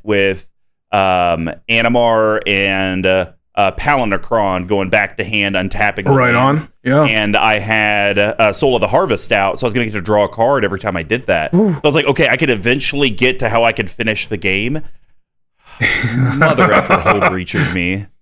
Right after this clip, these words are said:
Speaker 1: What a dick. So
Speaker 2: Did they
Speaker 1: that's
Speaker 2: win on
Speaker 1: been
Speaker 2: the
Speaker 1: my
Speaker 2: spot?
Speaker 1: Hull Breacher recent experience.
Speaker 2: Did they win
Speaker 1: No,
Speaker 2: on the
Speaker 1: I
Speaker 2: spot?
Speaker 1: stopped.
Speaker 2: You just stopped and
Speaker 1: Nope. Yeah, I stopped. Uh, well,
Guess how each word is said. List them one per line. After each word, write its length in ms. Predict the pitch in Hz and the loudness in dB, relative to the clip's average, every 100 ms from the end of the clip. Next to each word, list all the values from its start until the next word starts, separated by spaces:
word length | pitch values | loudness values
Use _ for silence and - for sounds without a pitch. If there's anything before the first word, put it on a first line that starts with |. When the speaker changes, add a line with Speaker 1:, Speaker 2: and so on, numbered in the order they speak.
| _ _ _ | _ _ _
Speaker 1:
What 120 | - 143 | 0 0
a 60 | |
dick. 440 | 104 107 95 - - 160 233 - - - _ _ _ _ _ _ _ | 0 0 0 -2 0 2 4 2 0 -6 _ _ _ _ _ _ _
So 460 | _ 127 113 104 - - | _ 2 2 0 -4 0
Speaker 2:
Did 160 | 175 147 | 2 4
they 180 | 160 180 | 4 6
Speaker 1:
that's 120 | 196 | 6
Speaker 2:
win 200 | 208 220 | 4 6
on 60 | 208 | 4
Speaker 1:
been 60 | 214 | 4
Speaker 2:
the 60 | |
Speaker 1:
my 100 | 185 | 4
Speaker 2:
spot? 160 | 190 262 | 4 4
Speaker 1:
Hull 80 | 269 | 2
Breacher 420 | 226 - 131 110 | 0 -2 -2 0
recent 260 | 110 107 110 | -2 -2 -4
experience. 340 | - 110 110 - - - | -2 -6 -6 -10 -20 0
Speaker 2:
Did 120 | 156 | 4
they 120 | 160 | 4
win 160 | 139 135 | 6 4
Speaker 1:
No, 60 | 143 | 4
Speaker 2:
on 40 | |
the 40 | 165 | 2
Speaker 1:
I 20 | |
Speaker 2:
spot? 140 | - | 2
Speaker 1:
stopped. 420 | - 139 107 - - | 0 0 0 -6 -2
Speaker 2:
You 140 | 170 143 | 2 4
just 160 | 143 | 4
stopped 380 | - 156 160 - | 4 4 2 2
and 240 | 139 123 120 - _ _ _ 110 | 2 2 -2 -8 _ _ _ -2
Speaker 1:
Nope. 280 | 139 147 - _ _ _ - | -2 -2 -10 _ _ _ 0
Yeah, 160 | 113 | 0
I 100 | 104 | 0
stopped. 440 | 113 - 85 - - - _ | 0 0 -2 -4 -10 -20 _
Uh, 280 | 117 107 - | 0 2 2
well, 220 | 156 165 | 2 2